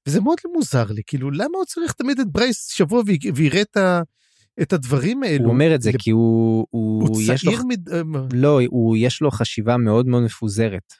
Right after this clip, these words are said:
Speaker 2: ב-, קורקן לא מצליח להחזיק דברים בראש, הוא כזה מדען מפוזר, הוא מצליח לחשוף דברים, אבל הוא לא, לא זוכר אותם, הוא כזה, אתה יודע, ממש לפי הארכיטיפ, והוא זקוק
Speaker 1: ב-
Speaker 2: לאיזה ש-,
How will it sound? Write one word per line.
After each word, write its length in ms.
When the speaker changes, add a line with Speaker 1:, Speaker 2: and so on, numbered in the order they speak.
Speaker 2:
ב-, 480
קורקן 420
לא 120
מצליח 560
להחזיק 400
דברים 240
בראש, 420
הוא 200
כזה 200
מדען 360
מפוזר, 540
הוא 380
מצליח 460
לחשוף 400
דברים, 320
אבל 160
הוא 100
לא, 160
לא 140
זוכר 320
אותם, 480
הוא 600
כזה, 480
אתה 140
יודע, 300
ממש 340
לפי 260
הארכיטיפ, 640
והוא 260
זקוק 360
Speaker 1:
ב- 40
Speaker 2:
לאיזה 380
ש-, 140